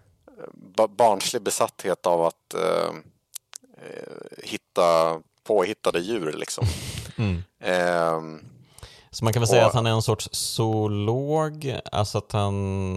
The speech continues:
Speaker 2: han är en upptäckare, han är också någon sorts, ehm, ja, eh, vad är han? Eh, bedragare, eller? Nej?
Speaker 1: Nej, bedragare tror jag inte, men,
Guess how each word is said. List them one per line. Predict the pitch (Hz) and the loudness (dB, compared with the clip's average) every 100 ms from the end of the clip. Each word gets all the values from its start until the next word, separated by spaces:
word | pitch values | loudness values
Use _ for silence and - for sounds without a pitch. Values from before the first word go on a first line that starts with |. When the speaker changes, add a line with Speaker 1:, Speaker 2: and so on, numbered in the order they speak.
| 95 90 | -4 -2
Speaker 2:
han | 117 | 0
är | |
en | 120 | 0
upptäckare, | - - - 120 - - 120 127 127 110 | -2 -4 -4 -6 -4 -2 0 -2 -4 -2
han | 101 101 101 98 - - - - - - - - | 0 0 -2 -6 -10 -18 -18 -16 -16 -16 -16 -2
är | 107 110 - | 2 4 2
också | 107 - - - 117 113 | -2 -2 -6 0 2 2
någon | 107 104 104 | 2 2 0
sorts, | - - 98 90 - - - - | -2 -2 0 -2 -6 -8 -6 -2
ehm, | 98 90 90 90 90 87 85 - _ _ - - | 0 2 2 0 -2 -4 -8 -14 _ _ -14 -2
ja, | 98 92 85 98 101 101 - | 0 2 2 -2 -6 -12 -10
eh, | 64 - | -10 -8
vad | 90 104 | -4 -2
är | 92 | 0
han? | 113 82 82 | -2 -2 -2
Eh, | 64 76 - - | -4 -6 -8 -4
bedragare, | 98 98 95 110 139 131 101 82 92 | 0 2 2 2 -2 -4 -4 -4 -4
eller? | - 110 160 165 170 | -2 -2 -2 -4 -2
Nej? | 104 147 180 _ - | -2 -2 -6 _ -10
Speaker 1:
Nej, | 110 123 131 143 160 | 0 4 6 6 4
bedragare | 151 147 180 190 | 4 6 6 4
tror | 165 165 123 | 2 4 4
jag | |
inte, | 98 95 | 2 0
men, | 104 | 2